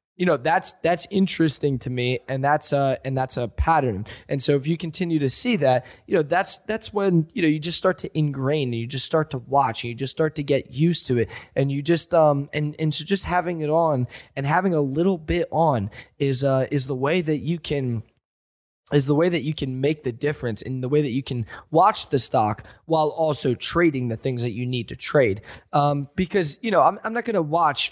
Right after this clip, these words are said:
fifteen, twenty different stocks, um, just because they're interesting to me. But I'll take three or four and, uh, and I'll just put a little bit on. And so I'll watch it for a week, maybe two weeks. Um,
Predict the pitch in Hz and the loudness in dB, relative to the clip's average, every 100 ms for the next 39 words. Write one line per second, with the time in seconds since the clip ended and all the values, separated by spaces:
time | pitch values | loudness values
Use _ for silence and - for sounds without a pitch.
0 | - 185 156 - 165 156 - 165 156 143 | -4 -4 -4 -6 -6 -6 0 0 0 -2
1 | - 123 - 160 135 113 - - - _ | -4 -6 2 4 4 0 -6 -12 -20 _
2 | 147 131 123 117 - _ 156 156 160 151 | 2 2 2 -2 -8 _ 0 0 0 -4
3 | 131 139 165 139 120 113 113 110 - 247 | -2 0 0 -2 -4 -6 -10 -12 0 4
4 | 208 156 - - _ - 170 180 202 160 | 4 2 -2 -20 _ 0 2 2 0 -2
5 | _ 175 190 180 151 - 240 175 147 143 | _ -2 2 0 0 0 2 4 4 0
6 | - _ - 180 175 180 175 180 180 208 | -8 _ -2 0 0 0 0 0 0 0
7 | 208 - 214 196 190 185 165 165 196 127 | -2 -2 -2 0 0 -2 0 2 2 0
8 | 120 - 175 180 165 160 190 185 - 147 | -4 -2 0 0 0 -2 0 -2 0 0
9 | 127 120 139 156 - 127 143 143 - - | 0 2 2 0 0 -4 -2 -6 -6 0
10 | 156 151 160 156 - - - 143 139 135 | 2 2 0 0 -6 -12 -4 2 4 4
11 | 135 | 0